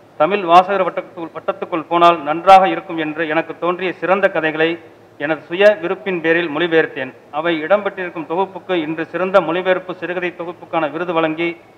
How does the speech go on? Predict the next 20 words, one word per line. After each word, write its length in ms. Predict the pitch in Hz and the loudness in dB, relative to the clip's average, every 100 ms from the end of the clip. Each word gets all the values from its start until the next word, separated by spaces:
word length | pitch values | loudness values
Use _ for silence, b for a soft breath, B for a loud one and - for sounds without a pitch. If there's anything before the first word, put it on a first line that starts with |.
| - 135 | -18 2
கௌரவித்திருக்கிறீர்கள். 760 | 165 196 180 165 151 139 135 135 - | 4 4 2 -4 -4 -4 -6 -12 -12
இந்த 240 | 165 156 | -6 -4
விருதும் 420 | 151 185 190 202 156 | -2 -2 -4 -6 -4
கௌரவமும் 460 | 156 180 180 190 160 | 0 0 0 -4 -4
மகிழ்வும் 440 | 147 175 170 185 185 | -4 -2 -2 -2 -4
பெருமிதமும் 540 | 165 185 175 170 180 180 - - | -4 -2 0 0 -2 -6 -20 -6
தமிழ் 200 | 151 185 | -4 -2
இலக்கியச் 420 | 180 180 185 180 | -2 -4 -2 -6
சூழலில் 360 | 175 165 165 170 | -4 -4 -2 -4
என்னை 240 | 165 160 151 | -6 -6 -6
சிறப்பாக 480 | - 180 185 185 185 | 0 0 6 6 6
வளர்த்தெடுத்த 460 | 185 170 175 165 | 2 -2 -2 -2
எனது 260 | 175 160 143 | 0 0 0
அம்மாவுக்கே 520 | 139 165 175 170 180 170 | -2 2 2 2 2 2
அர்ப்பணமாக 480 | 147 175 160 156 151 | 2 -2 4 4 2
வேண்டியவை. 420 | 139 135 131 127 - - - - | -8 -10 -14 -14 -18 -20 -20 -20
சரியாக 540 | - 147 175 185 202 | -6 0 8 10 10
ஒரு 140 | 175 175 | 8 6
மாதத்துக்கு 420 | 180 190 190 175 | 8 6 4 -6
முன்னால் 300 | 165 175 180 | 2 4 4